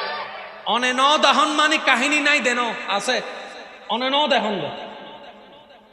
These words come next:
হয় না নয়? ইমাম হোসাইন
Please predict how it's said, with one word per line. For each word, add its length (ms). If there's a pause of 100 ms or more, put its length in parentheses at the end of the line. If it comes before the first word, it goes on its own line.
(280)
হয় 120
না 100
নয়? 240 (2000)
ইমাম 300
হোসাইন 400